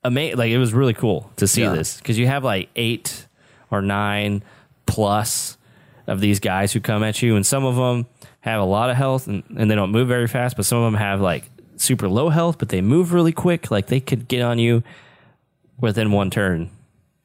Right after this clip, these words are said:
Speaker 1: and be set up to attack you the next
Speaker 2: Wow.
Speaker 1: turn. But the cool part about that is if you kill one, you're able to get, uh, an action point back where you can actually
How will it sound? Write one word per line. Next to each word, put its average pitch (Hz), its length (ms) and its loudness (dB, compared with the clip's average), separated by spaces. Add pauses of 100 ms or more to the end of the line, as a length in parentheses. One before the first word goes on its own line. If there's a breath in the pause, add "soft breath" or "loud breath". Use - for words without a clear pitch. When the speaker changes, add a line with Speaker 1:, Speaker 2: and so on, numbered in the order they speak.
(120)
Speaker 1:
and 95 180 -2
be 104 100 2
set 95 200 0
up 95 180 -2
to 95 100 0
attack 92 320 -2
you 90 80 2
the 82 60 0
next 80 220 -4
Speaker 2:
Wow. - 60 0 (200)
Speaker 1:
turn. 64 100 -8 (440 loud breath)
But 110 120 -2
the - 60 -10
cool 202 220 0
part 127 240 -2
about 101 240 -2
that 123 360 -2
is 101 320 2
if 104 200 -4
you 104 160 -4
kill 202 260 2
one, 110 360 0 (840)
you're 117 120 0
able 120 340 2 (140)
to 101 200 2
get, - 340 -4 (220)
uh, 90 220 2
an 98 100 -2
action 110 360 0
point 87 260 -2
back 82 260 -4 (140)
where 95 80 2
you 92 80 2
can 104 120 -2
actually 98 460 0